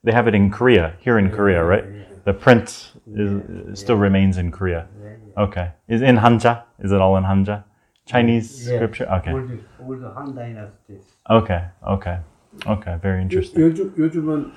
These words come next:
Speaker 3: 화엄경도
Speaker 1: Mm-hmm.
Speaker 3: 원전 빨리어하고 산스크리트를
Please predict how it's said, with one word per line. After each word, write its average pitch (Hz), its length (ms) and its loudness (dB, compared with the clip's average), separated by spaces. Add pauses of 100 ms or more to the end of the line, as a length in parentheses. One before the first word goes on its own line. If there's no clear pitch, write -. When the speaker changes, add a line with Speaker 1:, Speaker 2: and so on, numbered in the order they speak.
(320)
Speaker 3:
화엄경도 165 880 -2
Speaker 1:
Mm-hmm. 123 200 0 (200)
Speaker 3:
원전 131 680 -2 (200)
빨리어하고 135 800 0
산스크리트를 143 880 -10